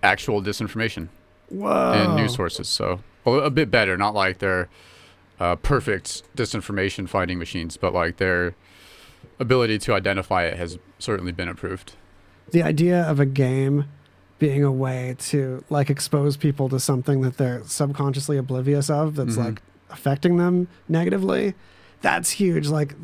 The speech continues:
Speaker 2: uh, that's, like, something that happened with, uh, novels like Fahrenheit four fifty-one and Brave New World and stuff. People just thought they were getting, like, uh, a fun journey, and it's haunting, inevitably.
Speaker 1: Yeah.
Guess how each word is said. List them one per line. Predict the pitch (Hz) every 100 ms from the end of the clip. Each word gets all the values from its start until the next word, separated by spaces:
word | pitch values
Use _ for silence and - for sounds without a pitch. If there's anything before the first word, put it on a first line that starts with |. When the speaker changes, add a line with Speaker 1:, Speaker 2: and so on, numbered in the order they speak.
| - -
Speaker 2:
uh, | 151 147
that's, | 180 185 -
like, | 190 160 -
something | - 185 180 175
that | 156
happened | 165 160 165 156
with, | 156 143
uh, | 135 123 - - - - _ _
novels | 165 160 160 160 165 156 160
like | 143 139 -
Fahrenheit | - 160 151 147
four | - 156
fifty-one | 160 143 156 151 151 147 147
and | 139 131 - - _ _
Brave | 160 151
New | 156 156
World | 143 151 143
and | 139
stuff. | - 143 131 - 151
People | 175 165
just | 151 143
thought | 156 143
they | 147
were |
getting, | 143 156 156 151
like, | 135 135 - _ _ _ _ -
uh, | 147 135
a | 147
fun | - - 160 156 156 151 160
journey, | 151 156 156 147 139 139 - _ _ _ _ _ _ _
and | 165 147
it's | 139 139 - - _ _ _ _ _ _ - - 190
haunting, | - 185 175 160 131 127 - _ - -
inevitably. | - 165 151 160
Speaker 1:
Yeah. | 202 190